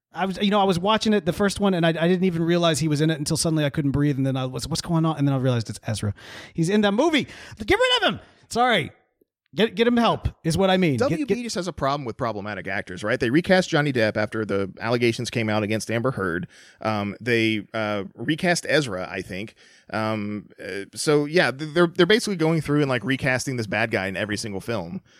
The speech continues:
Speaker 2: Um, and maybe just stop making those films. They're doing,
Speaker 1: Yeah.
Speaker 2: they're, they're, they're performing poorly. Um, <sighs> I
Speaker 1: Well,
Speaker 2: don't
Speaker 1: then
Speaker 2: know.
Speaker 1: you
Speaker 2: There's,
Speaker 1: had the
Speaker 2: there's a
Speaker 1: whole,
Speaker 2: lot of
Speaker 1: like
Speaker 2: controversy around the whole thing.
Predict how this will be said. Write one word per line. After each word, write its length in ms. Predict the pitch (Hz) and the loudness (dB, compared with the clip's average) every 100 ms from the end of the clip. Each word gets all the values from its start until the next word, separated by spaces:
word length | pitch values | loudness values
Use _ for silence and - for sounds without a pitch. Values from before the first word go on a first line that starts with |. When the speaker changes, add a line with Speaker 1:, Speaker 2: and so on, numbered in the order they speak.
| _ _ | _ _
Speaker 2:
Um, 340 | - 104 98 92 | -6 -4 -4 -6
and 180 | 123 123 151 | -6 -6 0
maybe 240 | 165 214 | 0 0
just 140 | - | -2
stop 220 | - 202 151 | -2 -2 -2
making 260 | 175 180 | -2 0
those 160 | 170 - | -2 -2
films. 540 | 151 143 - - - _ _ _ - | -2 -2 -4 -12 -16 _ _ _ -8
They're 140 | 135 | -4
doing, 220 | 139 196 | 0 2
Speaker 1:
Yeah. 180 | 202 - | 2 2
Speaker 2:
they're, 160 | 143 - - | 0 0 0
they're, 100 | 147 | 2
they're 160 | 143 | 2
performing 440 | 139 135 185 196 185 | -2 0 0 0 0
poorly. 540 | - 185 185 185 175 _ _ - _ - | 4 4 4 2 0 _ _ -20 _ -4
Um, 500 | 123 127 110 104 90 _ _ | 0 2 0 -4 -8 _ _
<sighs> 20 | - - - - _ - | -14 -14 -14 -20 _ -14
I 100 | 139 | -10
Speaker 1:
Well, 120 | 170 | -6
Speaker 2:
don't 80 | 214 | -2
Speaker 1:
then 100 | 262 254 | 0 2
Speaker 2:
know. 20 | |
Speaker 1:
you 60 | 233 | 2
Speaker 2:
There's, 120 | 196 | 2
Speaker 1:
had 140 | 214 185 | 0 0
the 40 | |
Speaker 2:
there's 80 | 165 | 0
a 40 | |
Speaker 1:
whole, 80 | 180 | 2
Speaker 2:
lot 40 | 185 | 2
of 40 | |
Speaker 1:
like 140 | 170 143 | 2 0
Speaker 2:
controversy 520 | 190 185 185 185 180 | -2 -4 -4 -4 -4
around 220 | 175 175 | -4 -4
the 60 | 160 | -4
whole 140 | 160 156 | -4 -2
thing. 480 | 160 156 156 156 | -2 -2 -2 -4